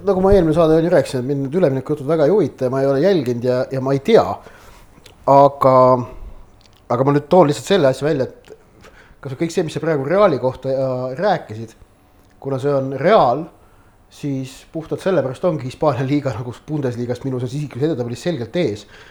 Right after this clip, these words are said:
Et noh, nende mänge ma tahan hakata huviga vaatama. Nagu ka Barca ja nagu ka Atletico mänge, sest nende kõigi kolme satsi puhul on mingi kindel intriig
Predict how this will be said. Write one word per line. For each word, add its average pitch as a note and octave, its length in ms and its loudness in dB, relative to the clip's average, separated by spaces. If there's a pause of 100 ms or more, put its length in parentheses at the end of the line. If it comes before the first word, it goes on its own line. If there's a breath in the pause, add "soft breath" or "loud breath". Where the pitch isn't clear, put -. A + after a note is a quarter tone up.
(140 loud breath)
Et B2 160 -6
noh, B2 100 -4
nende D#3 300 0
mänge D3+ 260 0
ma B2 140 -4
tahan C3+ 160 -2
hakata C#3 260 -6
huviga D3+ 320 -2
vaatama. G#2 440 -2 (280 soft breath)
Nagu D#3 220 2
ka - 100 4
Barca F#3 380 2
ja A#2+ 80 -2
nagu D3 160 0
ka C3 80 -2
Atletico F#3 500 -4
mänge, C#3+ 300 -2
sest - 160 -14
nende B2+ 180 -6
kõigi F3 240 0
kolme E3+ 320 2
satsi F3+ 320 0
puhul B2 220 -4 (400 loud breath)
on C3+ 100 2
mingi D3 300 0
kindel D#3 340 0
intriig D#3 680 -4